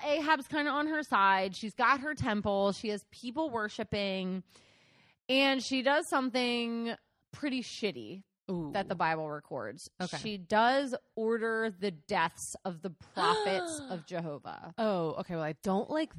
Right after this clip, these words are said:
Speaker 2: that.
Speaker 1: No, this
Speaker 2: Okay.
Speaker 1: is not okay. She's having people murdered. Not ordinary everyday people, but literal prophets and priests of Yahweh,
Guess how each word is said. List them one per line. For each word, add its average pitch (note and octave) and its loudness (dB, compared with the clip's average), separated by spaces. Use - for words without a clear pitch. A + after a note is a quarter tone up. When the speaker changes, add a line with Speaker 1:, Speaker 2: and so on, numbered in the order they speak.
Speaker 2:
that. C#2 -2
Speaker 1:
No, G3+ 0
this G3 0
Speaker 2:
Okay. F3+ 2
Speaker 1:
is A#3 0
not A3 4
okay. G3+ 2
She's A#3 -4
having B3+ 4
people A#3+ -2
murdered. G3+ -6
Not G#4+ 0
ordinary D4 -2
everyday A3+ 0
people, D#3+ -4
but G#3 0
literal B3+ 4
prophets B3+ 0
and G#3+ -6
priests - -10
of G3+ 4
Yahweh, F#3 2